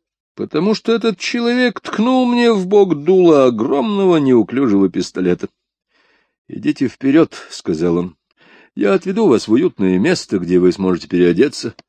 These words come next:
в сухую одежду". Только он сказал не одежду, а одежду.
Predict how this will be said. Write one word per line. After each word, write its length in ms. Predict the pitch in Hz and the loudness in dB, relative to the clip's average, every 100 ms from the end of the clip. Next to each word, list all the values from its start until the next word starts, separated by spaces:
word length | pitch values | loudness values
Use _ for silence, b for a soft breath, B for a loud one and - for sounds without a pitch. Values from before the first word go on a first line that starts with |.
| _ - | _ -18
в 60 | |
сухую 520 | - 110 - 107 98 | -8 -8 -6 -4 -2
одежду". 380 | 87 85 95 92 - _ _ _ _ _ _ _ _ _ | -2 -2 -4 -6 -18 _ _ _ _ _ _ _ _ _
Только 360 | - 113 101 117 | -10 -10 -8 -8
он 140 | 123 | -8
сказал 440 | - 131 131 135 - _ _ _ _ _ | -6 -4 -2 -2 -6 _ _ _ _ _
не 220 | - 120 | -8 -4
одежду, 760 | 123 127 135 120 196 123 101 90 _ _ _ _ | 0 0 -2 0 0 0 -4 -6 _ _ _ _
а 320 | - 95 98 101 | -4 0 4 2
одежду. 1040 | 95 131 226 247 170 165 214 208 147 92 | 2 2 2 0 -6 -8 -2 2 2 -2